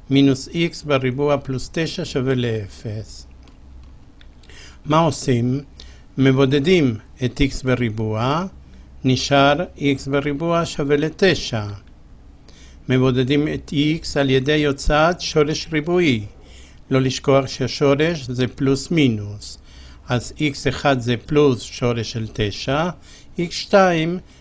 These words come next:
מינוס שורש של תשע, שמקבלים כמו תשובות x שווה לשלוש, x שווה למינוס שלוש. אז, אה, לא כדאי להשתמש בנוסחת השורשים, כאשר b שווה לאפס,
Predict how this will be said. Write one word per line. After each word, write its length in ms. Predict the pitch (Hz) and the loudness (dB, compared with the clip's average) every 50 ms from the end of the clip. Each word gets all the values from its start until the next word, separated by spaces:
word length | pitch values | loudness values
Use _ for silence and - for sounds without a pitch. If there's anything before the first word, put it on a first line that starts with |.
| - - - | -18 -8 -2
מינוס 420 | 165 175 208 220 196 156 139 127 - | 2 4 4 6 6 4 2 2 0
שורש 400 | - - 127 113 110 110 - - | -2 -2 -2 -2 -2 -4 -4 -4
של 120 | 123 117 113 - | -4 -6 -4 -4
תשע, 440 | - 113 101 - - - 117 104 98 101 101 - - - - - - - - - - - | -4 -4 -4 -4 -8 -10 -8 -8 -8 -8 -10 -12 -16 -20 -20 -20 -20 -20 -20 -20 -20 -14
שמקבלים 680 | - - 165 151 143 143 139 - 135 127 135 143 139 135 | -6 0 2 2 2 2 2 0 0 2 4 4 2 2
כמו 260 | 135 - 131 135 135 | 2 2 2 2 2
תשובות 600 | 135 - - 180 175 202 196 196 190 190 190 - - - - - - | 0 0 -2 -2 2 4 6 6 6 4 2 -2 -10 -12 -10 -4 0
x 40 | 160 151 131 | 0 0 0
שווה 320 | - - - 127 120 127 | 0 -2 -2 -2 0 0
לשלוש, 720 | 131 139 143 139 - 190 185 202 208 208 214 214 202 - - - - - - - | 0 0 0 -2 -2 -2 0 2 2 2 2 0 -4 -8 -14 -16 -20 -20 -12 -4
x 40 | - 185 180 | -4 -4 -4
שווה 320 | - - - 156 143 139 143 | -2 -2 -2 0 2 2 2
למינוס 440 | 131 131 131 127 123 123 123 117 - | 2 2 2 0 0 0 -2 -4 -6
שלוש. 640 | - - 123 110 104 98 95 107 - - - - - - - - - - - - - - - - - | -6 -6 -4 -4 -4 -6 -8 -12 -14 -14 -14 -16 -18 -20 -20 -20 -20 -20 -20 -20 -20 -20 -18 -8 -2
אז, 360 | 147 143 147 143 139 - - | 2 2 2 2 0 -2 -2
אה, 120 | 165 156 | 0 0
לא 220 | 156 156 165 185 180 - | 2 2 2 2 2 2
כדאי 340 | 175 156 147 156 156 151 | 0 4 6 6 6 6
להשתמש 540 | 139 139 131 - - - 143 147 143 127 - | 4 2 0 0 -2 -2 0 0 0 0 0
בנוסחת 520 | 139 135 127 127 120 - - 147 139 131 - | 0 0 0 0 0 -2 0 0 0 0 -2
השורשים, 640 | 127 - - 151 147 151 - - - 202 196 202 | -4 -4 -4 -4 -4 -4 -2 0 2 2 2 2
כאשר 360 | 196 - 156 131 120 - - 139 | 0 0 -2 -2 -2 0 -2 -2
b 220 | 127 123 131 135 | -2 0 -2 -2
שווה 300 | 131 - 131 131 139 147 | -2 -2 -4 -4 -2 -2
לאפס, 640 | 143 156 175 185 190 185 - - 185 185 185 - - | 0 0 2 2 2 0 0 0 0 0 0 -4 -10